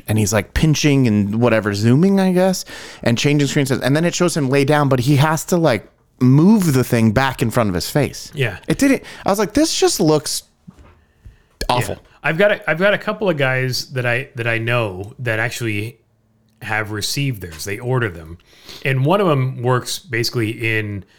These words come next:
Speaker 2: like, three sixty cinematography. He does a lot of, like, sc-
Speaker 1: Makes
Speaker 2: screen
Speaker 1: sense.
Speaker 2: capture,
Speaker 1: Yep.
Speaker 2: motion capture. So Andrew's use case, totally
Speaker 1: Makes total
Speaker 2: get.
Speaker 1: sense. Yep.
Speaker 2: Total-, totally get it. He's researching work and how to utilize this type of thing. The other guy that got it, he's kind of into tech stuff,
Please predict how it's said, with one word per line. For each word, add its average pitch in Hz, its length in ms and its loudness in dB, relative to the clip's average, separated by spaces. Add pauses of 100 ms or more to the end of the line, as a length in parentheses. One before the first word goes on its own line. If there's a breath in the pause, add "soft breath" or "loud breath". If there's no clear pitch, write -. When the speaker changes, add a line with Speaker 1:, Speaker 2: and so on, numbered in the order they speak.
(260 soft breath)
Speaker 2:
like, 104 160 -4
three 127 380 -4
sixty 117 460 -4
cinematography. 110 800 -4
He 107 100 -4
does 113 160 -4
a 113 60 -4
lot 107 200 -4
of, 101 80 -6
like, 101 140 -6
sc- - 340 -8
Speaker 1:
Makes 90 220 0
Speaker 2:
screen - 200 0
Speaker 1:
sense. 131 80 -6
Speaker 2:
capture, 139 300 -2
Speaker 1:
Yep. 127 80 -2
Speaker 2:
motion 123 260 0
capture. 131 440 -4 (460 loud breath)
So 143 200 0
Andrew's 190 480 0
use 143 160 0
case, - 380 -2 (260 soft breath)
totally 104 280 0
Speaker 1:
Makes - 100 -2
total 98 140 4
Speaker 2:
get. 90 120 -2
Speaker 1:
sense. - 300 -6
Yep. 117 100 2
Speaker 2:
Total-, 165 140 0 (120)
totally 196 260 4
get 135 120 2
it. 156 80 -2
He's 139 240 -2
researching 151 600 0
work 135 240 2
and 117 100 -4
how 131 100 -2
to 123 60 -2
utilize 113 360 -2
this 107 100 -6
type 101 120 -6
of 95 60 -12
thing. 98 220 -8 (840 soft breath)
The 143 180 2
other 277 180 0
guy 180 140 0
that 135 100 2
got 113 220 -2
it, 127 100 -4
he's 165 320 -4
kind 226 320 -4
of 233 80 -4
into 220 160 0
tech 202 320 -4
stuff, 110 420 -4